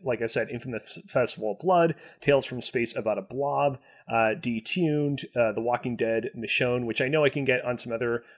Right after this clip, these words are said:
platforms, but I wanna get it here just so I can get access to those trophies. All in all, the cost of all the games I'm planning to get on the P S three's digital store come out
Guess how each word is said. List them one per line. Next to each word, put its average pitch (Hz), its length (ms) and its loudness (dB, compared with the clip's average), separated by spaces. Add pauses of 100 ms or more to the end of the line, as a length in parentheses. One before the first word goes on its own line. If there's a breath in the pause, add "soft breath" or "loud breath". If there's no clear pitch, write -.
platforms, 117 560 0
but 113 140 -2
I - 20 -2
wanna 113 240 -2
get 104 160 -4
it 110 120 -10
here 127 340 0
just 104 240 -8
so 120 60 -6
I - 40 -8
can 110 160 -10
get 110 220 -4
access 117 400 -6
to 120 60 -6
those 104 180 -6
trophies. 139 580 2 (500 loud breath)
All 214 200 8
in 240 60 4
all, 165 420 8 (140)
the 151 140 -4
cost 185 340 -2
of 165 80 -2
all 139 160 4
the 139 100 2
games 123 240 0
I'm 123 80 -2
planning 120 260 -4
to 120 60 -6
get 120 300 0 (100)
on 123 140 0
the 120 80 -4
P 127 160 -4
S - 180 -4
three's 117 320 -6
digital 113 300 -4
store 117 520 0
come 185 340 0
out 143 400 4